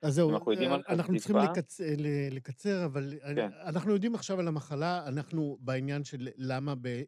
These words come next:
Speaker 1: למה, אה, הייתה התקוממות מאוד גדולה, על השיוך המיידי לכך, ששמונה או כמה נדבקים הם גברים שמקיימים יחסי מין עם גברים, וכבר אמרתי איזושהי הגדרה שגם היא בעצמה אולי בעייתית.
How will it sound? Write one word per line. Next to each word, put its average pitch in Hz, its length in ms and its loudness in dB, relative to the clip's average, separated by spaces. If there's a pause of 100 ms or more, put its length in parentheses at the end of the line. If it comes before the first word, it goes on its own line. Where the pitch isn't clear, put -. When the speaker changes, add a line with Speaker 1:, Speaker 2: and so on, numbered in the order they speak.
(100)
Speaker 1:
למה, 135 540 -4
אה, 120 260 -6
הייתה 117 260 -8
התקוממות 123 600 -4
מאוד 113 260 -8
גדולה, 139 340 -2
על 143 120 0
השיוך 135 440 -2
המיידי 131 420 -2
לכך, 165 400 -4 (340)
ששמונה 139 800 -6
או 139 260 -6
כמה 165 300 -4
נדבקים 147 680 -4
הם 143 240 2 (320)
גברים 131 400 2
שמקיימים 147 580 -2
יחסי 147 340 -4
מין 143 200 -2
עם 127 140 -4
גברים, 127 360 -2
וכבר 170 460 -2
אמרתי 165 380 -4
איזושהי 156 400 -6
הגדרה 131 380 -8
שגם 127 280 -6
היא 123 180 -2
בעצמה 139 420 -4
אולי 123 340 -4
בעייתית. 113 640 -10